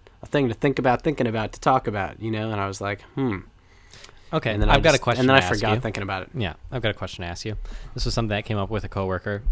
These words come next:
Speaker 2: uh, last week. At what point do you delete contacts from your phone?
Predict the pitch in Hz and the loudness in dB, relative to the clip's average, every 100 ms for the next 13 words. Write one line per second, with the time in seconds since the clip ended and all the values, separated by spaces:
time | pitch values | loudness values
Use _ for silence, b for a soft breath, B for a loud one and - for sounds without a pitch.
0 | - 101 92 87 90 95 95 - 107 - | 2 2 0 -2 -2 -2 -4 -4 -10 -12
1 | - - - - - - b b b b | -20 -20 -20 -20 -20 -20 b b b b
2 | b b - 123 123 - - 151 143 131 | b b -8 -2 -2 -4 -2 0 0 -4
3 | - - 123 - 110 107 113 110 117 - | -10 -10 -10 -4 -4 -2 -4 -4 -6 -10
4 | 107 104 95 - 98 87 95 98 - | -8 -6 -6 -8 -12 -12 -10 -10 -12